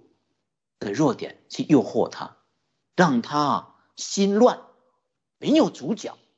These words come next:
你就把他打，你会一定赢的。那今天我们要成就自己，先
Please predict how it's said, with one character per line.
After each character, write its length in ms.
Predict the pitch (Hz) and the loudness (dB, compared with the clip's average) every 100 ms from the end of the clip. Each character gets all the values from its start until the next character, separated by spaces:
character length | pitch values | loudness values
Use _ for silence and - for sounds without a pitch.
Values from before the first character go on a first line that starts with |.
| _ | _
你 100 | 117 | -4
就 120 | 123 | -2
把 80 | - | -2
他 80 | 120 | -6
打， 220 | - - _ _ _ _ _ _ _ _ | -10 -16 _ _ _ _ _ _ _ _
你 80 | - | -14
会 160 | - 165 | -4 -4
一 40 | |
定 180 | 127 110 | -4 -8
赢 220 | - - | -12 -18
的。 160 | 82 - _ _ _ _ _ _ _ _ _ _ _ _ _ _ _ _ _ _ _ _ - | -20 -20 _ _ _ _ _ _ _ _ _ _ _ _ _ _ _ _ _ _ _ _ -4
那 100 | 190 | -4
今 280 | - 180 | 4 6
天 240 | 175 185 185 | 8 6 2
我 160 | - 90 | 2 2
们 180 | 76 87 | 2 -2
要 100 | 123 | -2
成 280 | 120 82 80 | -2 -8 -4
就 140 | 101 | -2
自 220 | - 101 | 0 -2
己， 180 | 80 - - | -2 -8 -8
先 580 | - - - 170 175 | -4 4 6 4 2